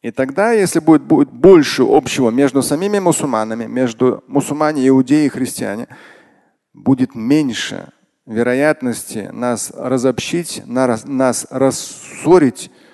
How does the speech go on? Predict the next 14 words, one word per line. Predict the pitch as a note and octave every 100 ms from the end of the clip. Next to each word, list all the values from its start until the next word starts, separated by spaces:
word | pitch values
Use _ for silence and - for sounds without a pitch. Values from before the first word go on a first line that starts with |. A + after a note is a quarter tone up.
| _ _
и | A#2+
на | A#2+ B2+
этом | C#3 A#2+
строить | G#2+ - B2 A#2+ -
политику | - A2+ B2+ A#2+ - G#2
там, | G2+ G2
или | G2+
какой-то | G2+ G2+ G#2 -
бизнес. | - - E2 - - -
Будет | A2 A2 G#2+
меньше | G2 A2 B2+ A#2 G#2
такой | G2 - F#2+
вероятности | G2 G2 - G2+ - - G2+
значительно. | G#2 G2 F#2+ - D2+ D2